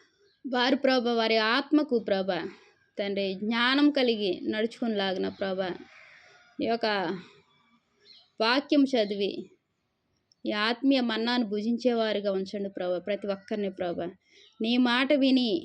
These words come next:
తండ్రి, నీతో నడిచే కృపను అందరికీ అనుగ్రహించండి ప్రభా.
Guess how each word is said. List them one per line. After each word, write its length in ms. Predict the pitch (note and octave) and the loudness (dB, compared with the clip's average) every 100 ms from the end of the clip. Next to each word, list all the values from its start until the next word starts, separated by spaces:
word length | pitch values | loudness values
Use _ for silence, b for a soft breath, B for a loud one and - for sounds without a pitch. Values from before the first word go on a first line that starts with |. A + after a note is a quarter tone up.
| - _ _ | -8 _ _
తండ్రి, 240 | A3+ A3 A3 | -6 -4 -2
నీతో 480 | A3+ B3+ C4+ A#3+ G3+ | 0 2 4 4 2
నడిచే 400 | G3+ A3 A#3+ G#3 | 0 -2 -2 -2
కృపను 480 | - C4+ D#4 C#4 F#3 - | 2 4 4 2 0 -4
అందరికీ 400 | G#3+ A3 A3+ A#3 | -4 -2 -2 -2
అనుగ్రహించండి 720 | G#3+ G3 G#3 G#3 G3+ G#3+ F#3+ | -2 -2 -2 -2 -2 -4 -4
ప్రభా. 340 | F#3+ E3+ D#3 | -4 -6 -6